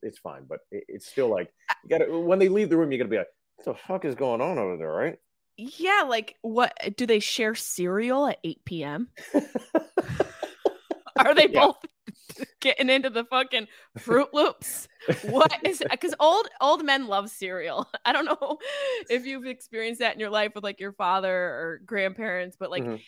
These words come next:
Speaker 2: there's something about my dad, like,
Speaker 1: Yeah.
Speaker 2: i-, him specifically, he fucking loved a bowl of cereal
Speaker 1: He'll tear
Speaker 2: at, like,
Speaker 1: through.
Speaker 2: eight P M.
Speaker 1: What, what, what's his go-to?
Speaker 2: You're gonna be shocked.
Speaker 1: Is it, like,
Speaker 2: You're
Speaker 1: Captain
Speaker 2: gonna,
Speaker 1: Crunch or
Speaker 2: this
Speaker 1: something?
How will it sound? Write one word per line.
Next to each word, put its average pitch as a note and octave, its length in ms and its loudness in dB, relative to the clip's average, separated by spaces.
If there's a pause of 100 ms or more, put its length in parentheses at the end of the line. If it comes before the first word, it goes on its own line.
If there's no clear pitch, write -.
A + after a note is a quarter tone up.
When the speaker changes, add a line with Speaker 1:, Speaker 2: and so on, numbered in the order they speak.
(120)
Speaker 2:
there's A3 180 -6
something C4 300 -2
about A3+ 260 2
my A3 200 2
dad, D#3+ 420 -4 (100)
like, F3+ 200 -8 (120)
Speaker 1:
Yeah. - 220 2
Speaker 2:
i-, F2+ 240 -18
him G#3+ 280 -6
specifically, G3+ 680 -10
he F3+ 100 -20 (220)
fucking G#3 340 -10
loved G#3 360 -4
a G#3+ 60 -2
bowl G#3 240 -6
of G3+ 100 -6
cereal G3+ 480 -2
Speaker 1:
He'll D#3 60 -6
tear B2 120 4
Speaker 2:
at, - 60 -4
like, A2+ 100 -2
Speaker 1:
through. A#2+ 240 2
Speaker 2:
eight A3 200 4 (120)
P - 140 8
M. F3+ 320 4
Speaker 1:
What, - 20 -12
what, E3+ 60 -18 (240)
what's C#3+ 160 4
his C3+ 100 -4
go-to? B2+ 420 2 (680)
Speaker 2:
You're G3 180 -4
gonna G3 200 -4
be D#3+ 140 -10
shocked. - 840 -6 (400)
Speaker 1:
Is A2 80 -10
it, B2+ 60 -2
like, A#2+ 80 2
Speaker 2:
You're G2+ 80 0
Speaker 1:
Captain A2+ 180 2
Speaker 2:
gonna, G#3 80 0
Speaker 1:
Crunch G2 140 -2
or - 60 2
Speaker 2:
this - 120 -12
Speaker 1:
something? C3 280 -14